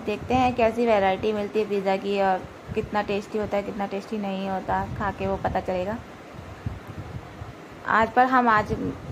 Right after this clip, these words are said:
नीमा को बहुत miss कर रहे हैं। नीमा बहुत गुस्सा करेगी, हमारी third फ्रेंड। हाँ, ये हम पहुंच गए पिज़्ज़ा हट में।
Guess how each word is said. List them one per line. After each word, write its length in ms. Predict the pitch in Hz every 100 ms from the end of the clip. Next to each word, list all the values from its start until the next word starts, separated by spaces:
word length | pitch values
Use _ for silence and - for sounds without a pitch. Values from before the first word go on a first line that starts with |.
| - -
नीमा 240 | 247 240
को 140 | 240 240
बहुत 220 | 214 214
miss 140 | 226
कर 180 | - 202
रहे 100 | 190
हैं। 100 | 196
नीमा 260 | 233 214 208
बहुत 240 | 196 196
गुस्सा 240 | 208 208 202
करेगी, 320 | 190 185 214
हमारी 260 | 214 190
third 260 | 196 220 190
फ्रेंड। 300 | - 180 226 - - - - - - - - - - - - - - - - - - - - - - - - - - - - - -
हाँ, 480 | 220 196 190 - - - -
ये 200 | 226 214
हम 220 | 226 208 202
पहुंच 200 | 202 190
गए 160 | 202
पिज़्ज़ा 280 | 202 196 190
हट 120 | 185 185
में। 160 | 226